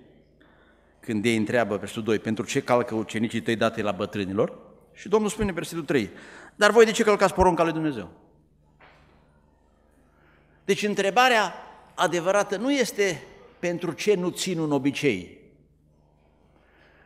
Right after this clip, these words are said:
ci cel ce ține se întrebe, "Eu pentru ce îl țin?" Și dacă am răspunde noi în dreptul nostru,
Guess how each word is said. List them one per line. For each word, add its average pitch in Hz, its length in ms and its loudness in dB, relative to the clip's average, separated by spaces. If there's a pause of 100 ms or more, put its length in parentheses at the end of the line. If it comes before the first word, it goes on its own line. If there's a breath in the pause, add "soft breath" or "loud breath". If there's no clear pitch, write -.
ci - 200 -8
cel 269 240 4
ce 220 120 -4
ține 226 280 -4
se 208 180 0
întrebe, 202 460 -2
"Eu 208 120 0
pentru 220 240 2
ce 233 120 6
îl 220 80 8
țin?" 156 220 -2 (4000 soft breath)
Și - 120 -12
dacă 214 220 4
am 208 120 2
răspunde 320 440 0
noi 247 200 0
în 202 80 -2
dreptul 202 320 2
nostru, 170 600 -2